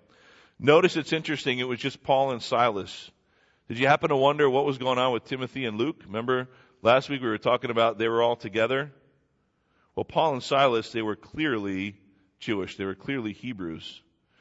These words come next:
But Timothy and Luke were not. Timothy was half. Luke was not. He was a Gentile. There was persecution of the Jews.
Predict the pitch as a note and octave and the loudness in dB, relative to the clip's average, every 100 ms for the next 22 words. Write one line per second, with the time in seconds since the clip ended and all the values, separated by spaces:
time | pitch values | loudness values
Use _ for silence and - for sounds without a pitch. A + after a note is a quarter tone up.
0 | _ _ G#2 - E3 D#3 C#3+ C3+ A#2 B2 | _ _ -8 -4 -4 -4 -2 -2 -2 0
1 | C#3+ A#2 A2 A#2 B2 - C3 C3 B2+ G#2+ | -2 -2 -2 2 0 0 -6 -6 -6 -6
2 | F#2 A2+ A#2 G2 F2+ G2+ C3 A2+ F#2 A#2 | -6 -4 -2 -2 -2 -6 -6 -6 -6 -2
3 | A2+ G2+ G#2+ G#2 - A#2+ A2+ F#2+ F2 F2 | -2 -4 -8 -10 -8 -8 -6 -6 -6 -10
4 | - _ - _ _ - D3 E3+ D#3 C#3 | -16 _ -20 _ _ 6 6 8 6 4
5 | - - F3+ D3+ D3 - - G3 - G#2 | 0 -4 -2 -2 -6 -8 -12 -10 -8 -8
6 | F#2+ G2 G#2+ - _ _ _ A2+ G#2 G#2+ | -6 -6 -8 -12 _ _ _ -2 0 -4
7 | G#2+ D#3 C3+ - - - | -6 -10 -10 -14 -18 -20